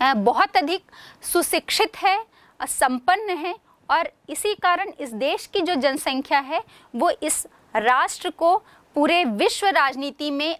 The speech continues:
अपने, अ, रूप में एक विकसित देश के रूप में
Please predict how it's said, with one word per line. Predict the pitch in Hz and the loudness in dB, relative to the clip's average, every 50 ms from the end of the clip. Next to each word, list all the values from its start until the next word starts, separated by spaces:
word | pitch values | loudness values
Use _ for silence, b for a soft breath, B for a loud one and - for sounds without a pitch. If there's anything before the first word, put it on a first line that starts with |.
| _ - | _ -2
अपने, | - - _ _ - 277 294 339 359 392 349 - - | -2 -2 _ _ -8 -4 -2 -2 0 -2 -4 -4 -2
अ, | 262 247 247 247 269 _ b b b b b b | -2 0 0 0 -4 _ b b b b b b
रूप | 233 240 240 330 415 466 480 403 | -6 -2 2 4 4 4 2 -2
में | 392 427 | -8 -8
एक | 392 - - 339 349 - 311 | -8 -6 -6 -6 -6 -6 -8
विकसित | 233 220 269 277 - - - 427 330 | -4 -4 -4 -4 -4 -4 -4 -2 -2
देश | 269 226 285 311 359 - | 0 0 0 0 0 -2
के | - - 339 302 | -6 -6 -4 -2
रूप | 269 285 269 - | -2 -4 -2 -2
में | 285 311 349 | -2 -2 -2